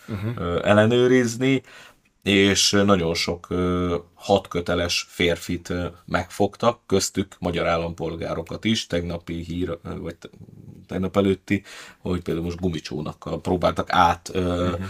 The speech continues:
Speaker 2: jönni magyar területre, őket is megfogták, előtte valami tizennégy magyart,
Speaker 1: Aha.
Speaker 2: ö, szedtek össze a zöld határon, tehát hogy ilyen szinten is bekeményítettek most már, mert, ö,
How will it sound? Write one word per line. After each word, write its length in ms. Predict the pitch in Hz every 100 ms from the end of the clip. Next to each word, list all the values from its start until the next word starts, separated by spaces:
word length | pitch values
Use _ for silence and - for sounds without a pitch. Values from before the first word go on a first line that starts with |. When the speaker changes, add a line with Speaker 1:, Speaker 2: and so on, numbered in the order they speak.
| - _
Speaker 2:
jönni 540 | - 90 87 90 90 - - - -
magyar 360 | 95 92 110 -
területre, 460 | 120 123 110 95
őket 280 | 113 135 131
is 140 | 123
megfogták, 720 | - 107 - 101 - 95 95 _ - -
előtte 320 | 95 92 -
valami 200 | 90 90
tizennégy 800 | 90 98 87 90 95 92 87 - -
magyart, 580 | 90 87 85 85 -
Speaker 1:
Aha. 240 | 113 110 90
Speaker 2:
ö, 380 | 90 90 90 90 -
szedtek 400 | - 95 - 87
össze 220 | 92 - 80
a 20 |
zöld 260 | 90 107 107
határon, 600 | 113 123 113 123 131 - - - _
tehát 180 | 104 101
hogy 140 | 117
ilyen 220 | 139 123 104
szinten 400 | - 117 107 107
is 100 | 101
bekeményítettek 1120 | 110 104 90 90 90 90 92 92 - 101 101
most 260 | 95 - 95
már, 340 | 95 113 127 - - - - -
mert, 560 | 95 95 95 92 90
ö, 480 | 101 98 98 101 101